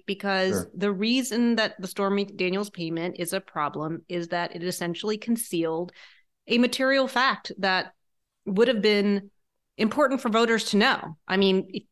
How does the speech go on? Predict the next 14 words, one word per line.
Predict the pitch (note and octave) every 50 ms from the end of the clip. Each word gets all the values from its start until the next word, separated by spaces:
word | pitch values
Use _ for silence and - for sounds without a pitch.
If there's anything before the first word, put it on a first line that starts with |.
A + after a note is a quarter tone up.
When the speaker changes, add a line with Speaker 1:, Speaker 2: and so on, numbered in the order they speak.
| - -
Speaker 1:
if | - G3 -
we | A3+ A3
had | G3+ F#3
known | G#3 A#3+ C4+ C4
that, | G#3+ F3+ F#3 F3
that | F#3+ F#3 F#3 - - _ -
could | - G3+
have | G3 G3
possibly | - - F#3 F#3 - F#3+ F#3 F#3 F#3 F#3 F3+ F3+ F#3 - - _ _ -
changed, | - A3 G#3+ G3+ F#3+ G3 F#3+ F#3+ F3+ - - - - -
you | - F#3+ G3
know, | F3+ D#3+ D#3+
the | D#3+ F3+
trajectory. | F3 - F#3+ F3+ A#3 C4+ C#4+ - - G3 E3+ D#3+ E3 E3+ E3